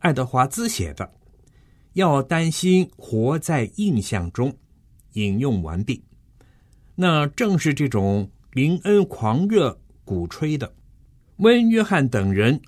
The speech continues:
和其他在这个运动中的人相信，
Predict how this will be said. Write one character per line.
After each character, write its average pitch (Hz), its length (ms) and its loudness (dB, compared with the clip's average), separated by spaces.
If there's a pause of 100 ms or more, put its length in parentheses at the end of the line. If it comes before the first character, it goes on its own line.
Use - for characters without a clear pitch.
和 151 220 2
其 151 260 0
他 165 340 0
在 165 260 0
这 143 140 -4
个 147 120 0
运 175 340 2
动 131 200 0
中 175 220 -2
的 156 80 2
人 117 420 -2
相 165 320 -2
信， 170 240 -4